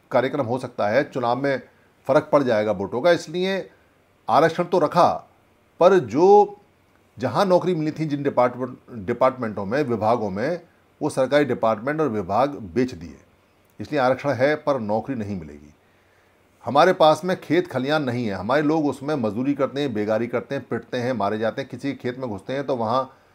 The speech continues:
घास काटते हैं, घास काटने की एवज में बड़ी-बड़ी कीमतें देनी पड़ती हैं हमारी माताओं बहनों को,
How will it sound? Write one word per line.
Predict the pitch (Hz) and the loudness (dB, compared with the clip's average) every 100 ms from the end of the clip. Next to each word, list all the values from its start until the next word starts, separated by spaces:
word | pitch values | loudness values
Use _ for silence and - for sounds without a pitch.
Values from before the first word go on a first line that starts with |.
| _ - | _ -14
घास | 78 113 135 | -2 0 0
काटते | - 107 101 | 0 -4 -2
हैं, | 143 | -6
घास | 107 120 131 | -2 -2 0
काटने | 120 117 | -4 -4
की | 131 | -4
एवज | 120 113 | -2 -2
में | 143 | -4
बड़ी-बड़ी | 123 135 135 | -4 -2 -2
कीमतें | 139 123 123 131 | -4 -6 -6 -4
देनी | 110 113 | -4 -6
पड़ती | 98 101 | -6 -6
हैं | 127 | -6
हमारी | 110 120 | -4 -4
माताओं | 107 95 104 95 | -4 -4 -4 -6
बहनों | 85 90 | -8 -10
को, | 117 139 | -8 -8